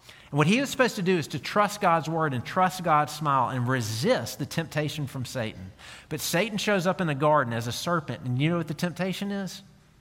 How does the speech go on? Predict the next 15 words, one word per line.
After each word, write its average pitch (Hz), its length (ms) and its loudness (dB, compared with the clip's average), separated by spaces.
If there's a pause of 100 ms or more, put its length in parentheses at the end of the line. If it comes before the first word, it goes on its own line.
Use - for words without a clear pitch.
(600)
You're 277 120 -4
not, 135 100 -4 (300)
there's 254 120 -10
no 139 80 -2
way 110 100 0
you're 87 100 -2
a 78 40 -16
child 78 280 -4
of 76 100 -10
God. 92 300 -8 (1200)
If 160 100 -2
you 277 120 4
were 247 80 4
a 165 40 2
ch-, - 120 -14